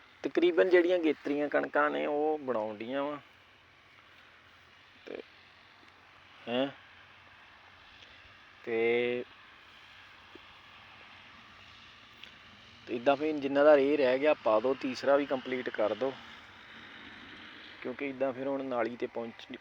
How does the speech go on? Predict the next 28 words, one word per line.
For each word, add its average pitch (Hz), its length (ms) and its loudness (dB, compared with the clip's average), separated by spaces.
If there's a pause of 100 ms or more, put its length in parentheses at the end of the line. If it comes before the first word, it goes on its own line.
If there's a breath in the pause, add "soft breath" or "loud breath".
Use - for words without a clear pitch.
ਪਹੁੰਚੀ 127 460 -6
ਆ 120 100 -2
ਤੇ 117 60 -4
ਬਣ 104 340 -8
ਡਈ 120 260 -4
ਆ, 127 60 0
ਤੇ 127 80 -2
ਫਿਰ 113 180 -6
ਇਹਨੇ, 107 460 -6 (1300 loud breath)
ਕਿਉਂਕਿ 120 200 -12
ਫਿਰ 135 180 -6 (220)
ਬੂਟੇ 120 420 -4
ਨੂੰ 123 140 -8
ਖੁਰਾਕ 107 400 -4
ਚਾਹੀਦੀ 113 460 -4
ਆ, 117 80 0
ਤੇ 113 100 -6
ਉਹਨੂੰ 113 260 -10
ਖੁਰਾਕ 104 360 -10
ਨਾ 98 200 -10
ਪੂਰੀ 104 320 -10
ਮਿਲੇ 104 300 -4
ਤੇ 107 80 -8
ਫਿਰ 98 260 -6
ਔਖਾ 98 400 -6
ਹੁੰਦਾ 95 240 -10
ਵਾ, 82 100 -18 (2250)
ਹਨਾ? 110 200 -2